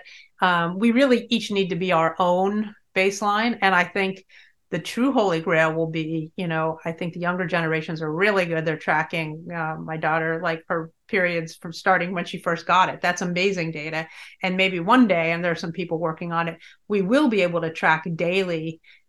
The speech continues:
so that I, Nina, will know what's my kind of cycle look like in my, I will never know what my cycle in my mid reproductive years look like, too late. But if you could, you might be able to say, "Oh, look how different it is now.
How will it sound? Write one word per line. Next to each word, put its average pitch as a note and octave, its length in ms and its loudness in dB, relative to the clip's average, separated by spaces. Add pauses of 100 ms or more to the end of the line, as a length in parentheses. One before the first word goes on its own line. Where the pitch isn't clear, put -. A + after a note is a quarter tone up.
(140)
so F3+ 320 4
that E3+ 400 2
I, F3 220 2
Nina, G#3 320 0
will F#3 160 0
know E3+ 240 4
what's F3+ 320 2
my F#3+ 320 6
kind F3+ 320 -2
of E3 200 -4 (140)
cycle F3+ 480 0
look E3+ 220 -6
like E3 240 0
in F3+ 100 -6
my, E3+ 340 2
I F#3 140 4
will G3 140 2
never A#3 260 6
know F3 140 4
what E3+ 100 -2
my F3 120 2
cycle E3 360 0
in E3+ 140 -2
my D#3+ 180 2
mid F3+ 300 0
reproductive F#3 560 -2
years E3+ 260 -2
look E3 180 -4
like, E3 240 -2 (120)
too G3+ 180 -4
late. E3+ 340 -2 (920)
But A3+ 180 6
if A3+ 160 6
you F#3 160 0
could, A#3+ 600 2
you A3+ 220 4
might C4 300 4
be G3+ 140 -2
able F3+ 240 2
to F3+ 140 -8
say, F3+ 340 2
"Oh, A3 500 4 (380)
look C#4 160 -2
how C#4 160 2
different D#4+ 300 0
it G3+ 80 -2
is G#3+ 160 0
now. A#3 400 6